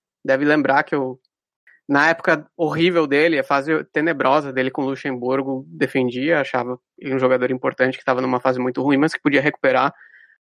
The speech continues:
Chegou o Abel, parecia que tinha recuperado, daqui a pouco caiu de novo. Assim, bola, a gente tava falando isso sobre o Lucas Lima especificamente antes do jogo.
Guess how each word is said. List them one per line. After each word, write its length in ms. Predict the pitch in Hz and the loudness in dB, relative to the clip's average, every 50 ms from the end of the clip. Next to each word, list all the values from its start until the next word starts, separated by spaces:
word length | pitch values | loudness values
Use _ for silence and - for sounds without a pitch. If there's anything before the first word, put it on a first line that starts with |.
| _ _ | _ _
Chegou 260 | - - 139 139 147 | -4 -2 0 2 2
o 40 | 147 | 4
Abel, 640 | 156 151 139 147 147 147 151 156 156 143 151 - - _ | 4 2 2 2 2 4 4 2 2 0 -4 -10 -4 _
parecia 380 | - 151 143 135 - - 156 147 | 2 2 2 2 2 0 -2 -2
que 80 | - | 0
tinha 120 | - - 151 | 0 0 0
recuperado, 540 | 143 147 - - 147 135 135 147 165 165 151 | 0 -2 -2 0 0 2 2 2 2 0 0
daqui 180 | 147 135 - | 0 0 0
a 60 | 135 | 0
pouco 240 | - 160 156 - - - | 0 -2 -2 -4 -2 0
caiu 260 | - 151 143 147 160 | 0 2 2 2 0
de 120 | 147 151 | -2 -2
novo. 340 | 143 131 127 143 165 165 165 _ _ _ _ _ _ _ _ _ _ _ _ _ _ _ - | -2 0 0 -2 -2 -4 -6 _ _ _ _ _ _ _ _ _ _ _ _ _ _ _ -2
Assim, 340 | - 151 - - 185 175 | -2 -2 0 0 0 0
bola, 560 | 147 139 135 143 160 196 240 226 208 165 127 - | 0 0 2 2 4 4 4 4 4 2 2 0
a 80 | - 139 | -2 -4
gente 240 | - 175 175 - | -4 -4 -4 -2
tava 200 | - 202 185 196 | -2 0 0 0
falando 340 | 196 - 202 175 170 175 170 | 0 0 2 2 2 2 0
isso 160 | 170 165 - | -2 -2 -4
sobre 220 | - 175 165 170 180 | -6 -6 -4 -2 -2
o 40 | 170 | -4
Lucas 280 | 165 156 - 170 151 | -2 0 0 0 0
Lima 200 | 139 143 156 170 | 0 0 0 0
especificamente 840 | 170 165 - - 160 - 175 165 - - 160 143 143 156 180 - - | -2 -2 -4 -8 -6 -4 -6 -6 -2 -2 0 2 2 0 0 2 0
antes 180 | 160 175 175 - | 0 0 -2 -4
do 100 | - 185 | -4 -4
jogo. 420 | 170 151 139 123 123 135 - - | -2 0 0 0 -2 -2 -6 -14